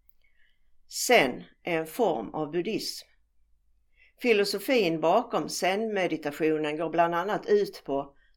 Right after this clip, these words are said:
att det inte finns några rätt eller fel i vår värld. Inom zen pratar man mycket om karma. Zen-meditation går ut på att hitta närvaro i nuet.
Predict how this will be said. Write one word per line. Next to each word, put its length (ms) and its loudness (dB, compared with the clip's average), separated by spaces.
att 100 -8
det 80 2
inte 180 -4
finns 420 -2
några 280 -2
rätt 500 -2
eller 180 -4
fel 460 -4
i 120 -6
vår 200 -4
värld. 400 0
Inom 400 4
zen 520 0
pratar 440 2
man 180 -4
mycket 320 -6
om 200 -6
karma. 480 -4
Zen-meditation 1200 4
går 220 0
ut 320 2
på 140 -2
att 200 -6
hitta 300 -2
närvaro 640 -2
i 80 -2
nuet. 580 -4